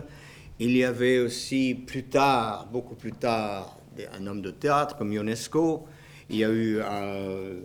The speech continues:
un, un philosophe et scientifique comme Lou Pascoe. Enfin, il, c'est innombrable le nombre de, de, de Roumains qu'il y avait alors à Paris.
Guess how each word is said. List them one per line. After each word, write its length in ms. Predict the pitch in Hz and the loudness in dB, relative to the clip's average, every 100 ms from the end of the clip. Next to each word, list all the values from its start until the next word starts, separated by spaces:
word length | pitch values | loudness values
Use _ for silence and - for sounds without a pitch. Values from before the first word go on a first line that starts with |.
| - | -10
un, 640 | 104 98 101 - 101 92 | -8 -8 -8 -8 -10 -10
un 160 | - 98 | -8 -8
philosophe 640 | - 131 113 107 117 113 | -4 2 2 2 0 0
et 100 | 110 | -6
scientifique 640 | 107 120 110 113 - 120 120 | -4 -4 -4 -8 -2 -4 0
comme 200 | 107 107 | -2 -2
Lou 80 | |
Pascoe. 480 | 107 110 107 - 165 - - | -2 -4 -2 0 0 -2 -6
Enfin, 240 | 110 127 - - - - - | -4 -4 -6 -12 -16 -16 -8
il, 160 | 110 127 - - - | -4 -4 -6 -8 -10
c'est 340 | - - - | -8 -8 0
innombrable 680 | 156 165 139 120 160 175 127 | 2 4 4 2 4 4 6
le 160 | 113 120 | 4 6
nombre 340 | 135 147 110 | 4 4 0
de, 180 | 101 104 | 0 -2
de, 200 | 98 104 | 0 -4
de 140 | 101 107 | -2 -4
Roumains 560 | 95 117 117 147 165 - - - - | -2 0 2 2 0 -6 -20 -20 -6
qu'il 140 | 110 | 2
y 100 | 113 | 4
avait 260 | 117 139 156 | 4 4 4
alors 300 | 123 131 120 | 4 4 0
à 120 | 120 | 0
Paris. 500 | 113 110 98 - | 0 0 -10 -14